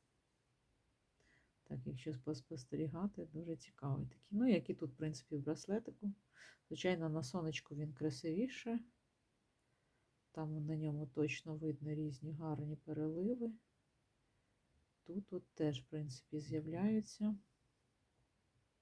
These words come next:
Але, ну, не дуже, якби при такому освітленні краще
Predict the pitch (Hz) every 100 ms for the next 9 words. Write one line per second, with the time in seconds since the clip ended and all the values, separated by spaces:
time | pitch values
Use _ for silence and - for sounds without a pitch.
0 | _ _ - - - - _ _ _ -
1 | 160 160 160 185 185 160 170 165 156 143
2 | 143 143 127 143 139 135 127 135 131 147
3 | 151 127 214 233 208 202 175 196 -